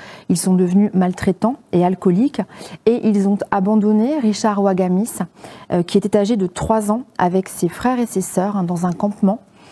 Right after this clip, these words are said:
euh, au beau milieu de la forêt ontarienne. Les enfants ont échappé de justesse, euh, à la mort, que ce soit par le manque de nourriture ou par le froid, et, euh, parviennent à traverser la forêt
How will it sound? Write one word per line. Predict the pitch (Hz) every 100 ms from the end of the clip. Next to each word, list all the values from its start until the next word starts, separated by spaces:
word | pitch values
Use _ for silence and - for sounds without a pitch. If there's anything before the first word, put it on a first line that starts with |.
| - - - -
euh, | 190 202 -
au | 185
beau | 190
milieu | 240 240 247
de |
la | 202
forêt | 190 196 208 226 -
ontarienne. | 196 190 175 175 196 - _ _ - - - -
Les | 190 185
enfants | 196 190 240 254
ont | 208
échappé | 202 208 196 226
de | 185 180
justesse, | 185 - - 240 294 -
euh, | 190 190 -
à | 185
la | 185
mort, | 180 190 254 -
que | -
ce | 185
soit | 196
par | 190 170
le | 170
manque | 175 185
de | 185
nourriture | 180 180 - 208 185 -
ou | 185
par | 185 180
le | 165
froid, | - - 247 _ - - - - - - -
et, | 277 311 - _ -
euh, | 185 175 180 85 202
parviennent | 202 220 254
à |
traverser | 208 202 190 202 -
la | 214 185
forêt | - 196 180 220